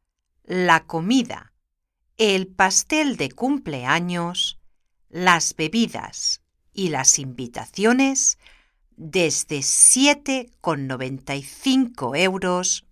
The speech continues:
por niño. El número mínimo de niños para celebrar un cumpleaños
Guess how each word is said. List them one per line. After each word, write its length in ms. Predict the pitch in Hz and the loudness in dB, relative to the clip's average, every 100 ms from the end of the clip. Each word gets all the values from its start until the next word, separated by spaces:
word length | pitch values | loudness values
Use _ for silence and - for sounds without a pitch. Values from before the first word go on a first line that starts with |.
| _ | _
por 260 | 220 214 214 | -4 -2 2
niño. 540 | 262 247 151 110 - _ _ _ _ _ _ _ _ _ _ _ _ _ _ - | 2 2 0 -6 -14 _ _ _ _ _ _ _ _ _ _ _ _ _ _ -2
El 420 | 233 254 254 277 | 0 2 2 2
número 480 | 339 370 349 269 220 | 2 2 0 2 0
mínimo 800 | 196 208 240 208 139 117 - - _ _ _ _ | 0 4 4 4 0 -6 -10 -16 _ _ _ _
de 320 | _ 160 190 | _ -2 0
niños 760 | 170 214 170 - - - - - _ _ _ _ - | 2 0 -2 -8 -14 -10 -10 -12 _ _ _ _ 6
para 300 | 190 139 135 | 6 6 0
celebrar 720 | - 147 151 190 165 - - _ _ _ _ _ | -4 -4 0 6 6 4 -6 _ _ _ _ _
un 240 | 339 381 | 0 0
cumpleaños 1160 | - 147 127 120 - 160 185 180 180 185 - - | -2 -4 -4 -8 2 4 4 0 -2 -4 -6 -8